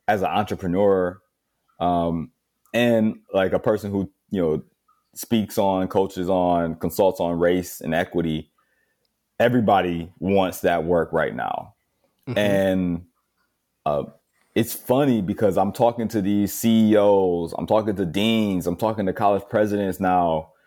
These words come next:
Speaker 1: about what they're doing or where they're trying to go. And I always just ask, like, "What have you done?" And they're like, "Well, you know, they're looking to their assistant or whatever to, you know, give them all the records and blah, blah, blah." And I'm just like,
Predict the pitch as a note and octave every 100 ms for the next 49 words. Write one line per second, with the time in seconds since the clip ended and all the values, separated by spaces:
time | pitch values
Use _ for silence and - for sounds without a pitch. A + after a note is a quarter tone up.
0 | _ - F2+ G2+ G2+ G2 D#2+ - E2 F#2
1 | A2 - G2 F2 A#2 C#3+ B2 G2+ F#2 F#2
2 | G2+ G2 F#2 G2+ F#2 F2 G#2 B2 A2+ G2
3 | - _ _ - G2+ G2 - B2 A#2 G#2+
4 | F2 G#2 - G2+ G#2+ G#2 F#2 F2+ A2 A2
5 | F2 F2 D#2 G2+ G#2 F#2 F2+ - _ _
6 | _ _ _ - G2+ G2 F#2+ F#2 G#2+ G#2+
7 | G2+ G2 F#2+ F#2+ F#2 G#2+ A2 G#2 G2 -
8 | - A2 G2 F#2+ F2+ D2 - _ _ G2
9 | G#2+ B2 A#2+ A2+ A#2 G#2+ G2 - A#2 -
10 | G#2+ G2 - - G2 F#2+ G2 F#2 F#2+ F2+
11 | F2+ F2 - - - - G2+ F2+ E2+ A2
12 | G#2 A2 G#2 G2+ G#2 G2 G2 F#2 F2 G#2
13 | G2 G#2+ F#2+ F#2+ F#2 F#2 E2+ F#2+ F#2+ F2+
14 | F2+ F2+ F2 F#2+ G2 G2+ F#2 G2 F#2 E2